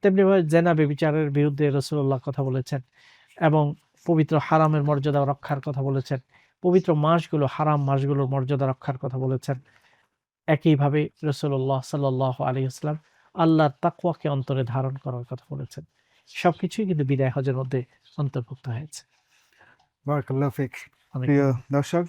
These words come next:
Speaker 2: ভাই বোনেরা, দেখছিলেন হাজ নিয়ে টিভি ওয়ানের পর্দায় আমাদের সাত পর্বের চতুর্থ পর্ব আজকে শেষ করলাম মুসলিম উম্মার ইউনিটির উপর আলোকপাত করে। আমরা কথা বলেছি, আম,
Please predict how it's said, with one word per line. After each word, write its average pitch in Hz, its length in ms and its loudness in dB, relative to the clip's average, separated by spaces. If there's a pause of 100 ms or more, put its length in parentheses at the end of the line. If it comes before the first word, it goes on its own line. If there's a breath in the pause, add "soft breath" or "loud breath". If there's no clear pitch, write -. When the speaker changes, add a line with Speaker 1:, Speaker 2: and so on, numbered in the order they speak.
(100)
Speaker 2:
ভাই 143 160 0
বোনেরা, 135 380 2
দেখছিলেন 139 600 2 (500 soft breath)
হাজ 151 400 2
নিয়ে 160 340 6 (180)
টিভি 143 300 4
ওয়ানের 131 340 2
পর্দায় 127 520 -6 (220)
আমাদের 120 480 -6
সাত 156 300 -4 (120)
পর্বের 139 360 2 (380)
চতুর্থ 156 300 2
পর্ব 123 320 0
আজকে 120 200 -6
শেষ - 240 -6
করলাম 156 380 0 (880 soft breath)
মুসলিম 165 280 0
উম্মার 160 260 4 (180)
ইউনিটির 156 440 2
উপর 147 180 0
আলোকপাত 120 500 -4
করে। 104 240 -12 (180)
আমরা 127 280 -4
কথা 139 240 -4
বলেছি, 127 500 -2 (680)
আম, 117 400 -8